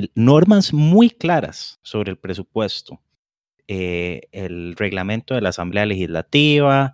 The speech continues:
eh, la ley de administración financiera, etcétera, dicen cosas muy, muy claras, pero el Estado vive en completa anarquía con respecto a esas normas. Entonces, ¿cómo alguien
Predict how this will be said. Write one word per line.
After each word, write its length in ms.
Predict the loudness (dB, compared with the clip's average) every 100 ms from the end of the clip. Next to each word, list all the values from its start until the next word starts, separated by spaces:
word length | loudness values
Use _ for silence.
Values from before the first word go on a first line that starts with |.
| -10 -20 _ -6
eh, 300 | -2 0 0
la 100 | -2
ley 200 | -2 -2
de 100 | -2
administración 640 | -2 -4 -4 -6 -6 -6
financiera, 640 | -4 -4 -2 0 2 2 -2
etcétera, 480 | -2 -2 -2 -4
dicen 340 | -2 0 0 0
cosas 460 | 2 2 2 0 2
muy, 420 | 4 6 6 6
muy 200 | 4 0
claras, 520 | 0 0 0 -4 -10 _ _ _ _ _ -2
pero 200 | 0 0
el 80 |
Estado 540 | -4 -8 -8 -4 -2 -2
vive 260 | -2 -4
en 80 | -4
completa 480 | -8 -10 -10 -10 -8
anarquía 420 | -8 -10 -8 -8
con 180 | -6 -8
respecto 680 | -10 -10 -14 -8 -6 -6 _ _ _
a 100 | -10
esas 220 | -10 -8
normas. 400 | -2 -2 -2 -8
Entonces, 500 | -12 -4 -2 -2 -6 _ -20 _ _ _ _ -2
¿cómo 540 | 0 2 0 -2 -6 _
alguien 500 | -4 -2 -2 -4 -4